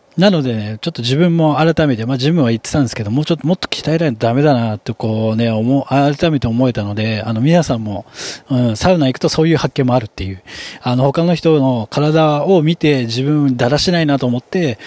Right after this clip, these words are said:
その、なんだろう、鍛えるきっかけにもなるんじゃないかなと。まあ、そういった側面も踏まえて、やっぱ美容師を、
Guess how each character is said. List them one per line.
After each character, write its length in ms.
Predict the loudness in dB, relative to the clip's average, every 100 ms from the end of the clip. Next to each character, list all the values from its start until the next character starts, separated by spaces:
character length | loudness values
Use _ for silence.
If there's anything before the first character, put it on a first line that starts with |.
| -20 -10
そ 180 | -4 0
の、 320 | 2 0 -4 _ _ _ _ -20 -6
な 100 | -4
ん 60 | -4
だ 80 |
ろ 140 | -6 -10
う、 40 | -6
鍛 220 | -2 0
え 120 | 0
る 240 | 2 2
き 100 | 0
っ 20 | -2
か 140 | 0
け 80 | 2
に 60 |
も 80 | 2
な 100 | 2
る 80 | 0
ん 40 |
じ 40 | 0
ゃ 60 |
な 60 | -4
い 20 |
か 80 | -4
な 100 | -8
と。 200 | -8 -4
ま 100 | 0
あ、 40 | 0
そ 280 | 0 2
う 60 | 2
い 80 | 0
っ 20 |
た 220 | 2 0
側 340 | 2 0 2 2
面 180 | 2
も 80 | 2
踏 100 | 2
ま 120 | 2
え 60 | 0
て、 120 | 0
や 100 | 0
っ 20 |
ぱ 160 | 0 -2
美 120 | 2
容 140 | 2 2
師 180 | -2
を、 140 | -6